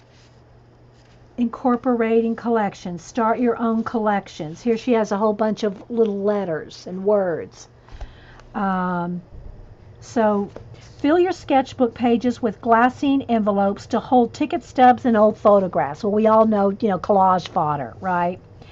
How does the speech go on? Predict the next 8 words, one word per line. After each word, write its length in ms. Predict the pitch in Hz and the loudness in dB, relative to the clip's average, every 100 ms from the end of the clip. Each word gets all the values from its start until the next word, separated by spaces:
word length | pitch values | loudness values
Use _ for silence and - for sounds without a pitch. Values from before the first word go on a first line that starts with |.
| - - - - - | -20 -20 -20 -20 -4
Rip 280 | 233 247 330 | 0 2 4
out 160 | 294 | 4
a 40 | 285 | 2
page 340 | 254 254 254 | 2 2 2
from 160 | 269 254 | 0 4
an 100 | 254 | 6
old 260 | 254 208 | 6 4
book, 680 | 226 220 220 220 220 226 | 2 2 2 4 2 0